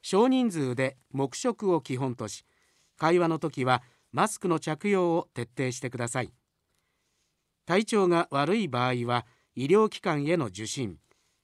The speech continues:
感染不安を感じる方は無料のピーシーアール検査などを受けてください。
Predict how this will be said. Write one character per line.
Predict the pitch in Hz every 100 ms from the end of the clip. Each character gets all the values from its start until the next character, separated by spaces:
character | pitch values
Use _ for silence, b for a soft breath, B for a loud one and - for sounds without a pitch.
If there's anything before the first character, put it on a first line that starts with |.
| _
感 | 165 226
染 | 254 240
不 | 247 226
安 | 175
を | 120
感 | 104 151
じ | 147
る | 147 143
方 | 143 135
は | 113 110 b b b
無 | 120
料 | 143 185 170
の | 156 147 _
ピ | 180
ー | 233
シ | 247 240
ー |
ア | 233
ー |
ル | 226
検 | 226 220
査 | -
な | 180 185
ど | 175 175
を | -
受 | 139 143
け |
て | 127
く | 104
だ | 104
さ | 101
い。 | 104